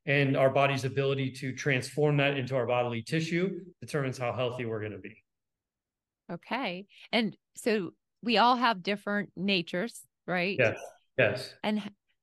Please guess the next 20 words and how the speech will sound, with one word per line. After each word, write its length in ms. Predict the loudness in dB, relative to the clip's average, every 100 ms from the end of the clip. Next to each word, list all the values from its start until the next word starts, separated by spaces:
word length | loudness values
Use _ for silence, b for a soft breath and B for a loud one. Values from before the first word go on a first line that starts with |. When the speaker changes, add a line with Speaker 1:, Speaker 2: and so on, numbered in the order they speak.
| _
Speaker 2:
how, 640 | 0 4 4 4 2 0 -6 _ -8
how 260 | 0 0
does 360 | 2 -2 -2 -6 -10 -8
a 80 |
practitioner, 920 | -4 -2 -2 -4 -4 -2 -2 0 -2 -6 _ _ _ _ -20 -20 -20 _ _ -20 -12 -6
I 80 |
guess, 200 | -2 -2 -6 _
put, 140 | -6 -6 -6
you 120 | -4
know, 240 | -2 -6 -6
how 200 | 0 0
do 80 |
you 140 | 2 0
make 280 | 0 -2 -4
use 200 | -4 -4
of 100 | -4
the 80 |
different 340 | -4 -4 -4 -4
natures, 460 | -4 -4 -4 -4
and, 260 | -4 -6 -8